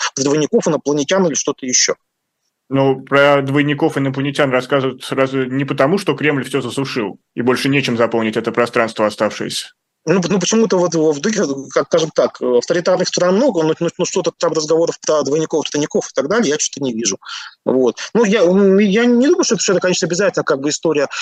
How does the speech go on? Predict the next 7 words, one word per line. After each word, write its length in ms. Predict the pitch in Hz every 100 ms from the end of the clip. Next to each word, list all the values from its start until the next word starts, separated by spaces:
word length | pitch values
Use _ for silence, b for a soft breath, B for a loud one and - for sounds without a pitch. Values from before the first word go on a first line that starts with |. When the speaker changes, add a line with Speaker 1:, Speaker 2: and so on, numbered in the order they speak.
| B
Speaker 1:
кем-то 260 | 185 175 165
придуманная. 800 | 185 202 349 330 208 175 156 139 B B
Я 100 | 160
думаю, 360 | 170 185 175 156
там 160 | 147 135
вполне 260 | 156 160
себе, 380 | - 131 139